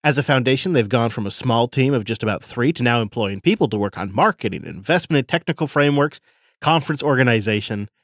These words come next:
and really a lot more. And of course, during this time,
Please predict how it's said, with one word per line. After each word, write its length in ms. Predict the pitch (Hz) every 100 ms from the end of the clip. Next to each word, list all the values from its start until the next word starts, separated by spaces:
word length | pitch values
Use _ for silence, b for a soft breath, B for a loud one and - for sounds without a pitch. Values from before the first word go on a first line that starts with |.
| _ _ _
and 240 | 120 110 -
really 220 | 131 143
a 80 | 104
lot 200 | 104 98
more. 320 | 113 143 95 - _ _ _ _
And 200 | 113 120
of 120 | 117 -
course, 320 | 143 131 - -
during 220 | 143 139
this 120 | 123
time, 320 | - 101 104